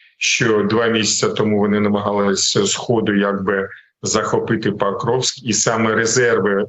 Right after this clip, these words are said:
резервні бригади, які були сформовані Сил оборони України, зупинили такого роду дії. Противник перегрупувався і почав послідовно діяти на всіх напрямках одночасно. Сил не вистачає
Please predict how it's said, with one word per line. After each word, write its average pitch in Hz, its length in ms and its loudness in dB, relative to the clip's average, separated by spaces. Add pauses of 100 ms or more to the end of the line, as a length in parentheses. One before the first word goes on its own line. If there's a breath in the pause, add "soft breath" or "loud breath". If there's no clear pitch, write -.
резервні 107 760 2
бригади, 107 580 0
які 101 200 -4
були 104 280 0
сформовані 101 720 0 (260 soft breath)
Сил 110 220 0
оборони 101 380 2
України, 101 420 0
зупинили 101 720 0
такого 117 360 0
роду 120 240 0
дії. 135 380 0 (360 loud breath)
Противник 110 600 0
перегрупувався 110 1040 0
і - 140 -2
почав 113 540 0
послідовно 110 640 0
діяти 104 400 0
на 104 100 2
всіх 107 360 -2
напрямках 107 640 -2
одночасно. 104 720 0
Сил 107 300 0
не 104 100 2
вистачає 107 880 0